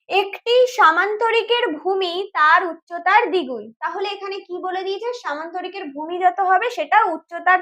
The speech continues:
থেকে কি হবে? দ্বিগুণ। যদি সামান্তরিকের আকার ক্ষেত্রের ক্ষেত্রফল কত হয়? নাইনটি এইট বর্গ সেন্টিমিটার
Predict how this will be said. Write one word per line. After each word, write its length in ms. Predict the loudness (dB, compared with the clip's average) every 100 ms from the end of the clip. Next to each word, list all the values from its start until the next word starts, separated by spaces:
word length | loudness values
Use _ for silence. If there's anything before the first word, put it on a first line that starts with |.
| -2
থেকে 180 | -6 -6
কি 80 | -4 -4
হবে? 160 | -4 -4 -2
দ্বিগুণ। 340 | 0 -2 -6 -12 _ _ _ _ _ _
যদি 340 | -2 2 8 8 8
সামান্তরিকের 720 | 6 4 2 0 0 0 0 0 2 2
আকার 400 | 4 6 6 6 0 2
ক্ষেত্রের 500 | 2 2 0 2 2 2
ক্ষেত্রফল 760 | -2 -2 -2 0 4 4 4 0 -4
কত 180 | -4 -2 2
হয়? 180 | 4 4 2 0
নাইনটি 340 | 0 0 -4 -2 0
এইট 140 | 0 2
বর্গ 200 | 0 0 -6 -6
সেন্টিমিটার 560 | -10 -8 -10 -2 -2